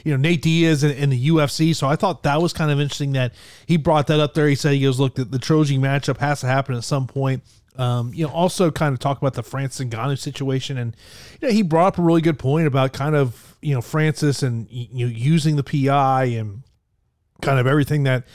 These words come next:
ha-, has gone down with that. And, you know, of course, uh, Scott Coker made his comments last week. Like, I saw this headline earlier today as I was going down M M A Twitter, and it was, uh, a headline,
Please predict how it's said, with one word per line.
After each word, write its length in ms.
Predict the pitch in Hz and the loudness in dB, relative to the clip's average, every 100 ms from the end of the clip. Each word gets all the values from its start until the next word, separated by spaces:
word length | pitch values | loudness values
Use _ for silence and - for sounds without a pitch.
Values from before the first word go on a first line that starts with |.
| - - - - | -20 -20 -14 -6
ha-, 80 | 165 | -2
has 240 | 160 185 | 0 0
gone 240 | 160 180 170 | 0 0 2
down 240 | 175 165 | 0 2
with 120 | 156 165 | 2 2
that. 280 | 156 160 | 2 2
And, 260 | 156 139 143 | 2 0 -2
you 100 | 160 | 0
know, 120 | 147 139 | 0 0
of 60 | |
course, 300 | - 151 - | 0 -2 -2
uh, 140 | 139 120 | -4 -6
Scott 300 | - 165 - | -2 -4 0
Coker 280 | 156 151 | -2 0
made 140 | 156 147 | 0 0
his 100 | 139 | 0
comments 280 | 151 151 165 | -2 -2 -2
last 180 | 156 | -2
week. 100 | 160 | -2
Like, 160 | 135 127 123 - - - | -2 -4 -8 -12 -12 -8
I 40 | |
saw 300 | - - 233 | -6 0 0
this 260 | 208 156 - | 0 -2 -4
headline 580 | 123 127 123 113 113 113 _ _ _ _ _ _ _ _ _ _ - | -6 -4 -6 -8 -10 -16 _ _ _ _ _ _ _ _ _ _ 0
earlier 360 | 147 143 131 | 2 4 2
today 420 | 123 139 123 131 123 | 2 0 2 2 0
as 140 | 113 | 0
I 60 | 113 | -2
was 160 | 113 | -2
going 200 | 135 127 | -2 -2
down 300 | 120 117 117 | -2 -2 -4
M 160 | 143 135 | -4 -2
M 80 | 123 | 0
A 80 | |
Twitter, 460 | 120 - 131 120 113 - - - - | -2 -2 -2 -2 -4 -10 -20 -20 -4
and 140 | 135 160 | 2 4
it 60 | |
was, 280 | 143 139 123 | 4 2 2
uh, 320 | 131 120 120 - | 0 0 -2 -4
a 100 | 139 | 0
headline, 520 | 165 156 147 135 120 | 2 2 2 0 -2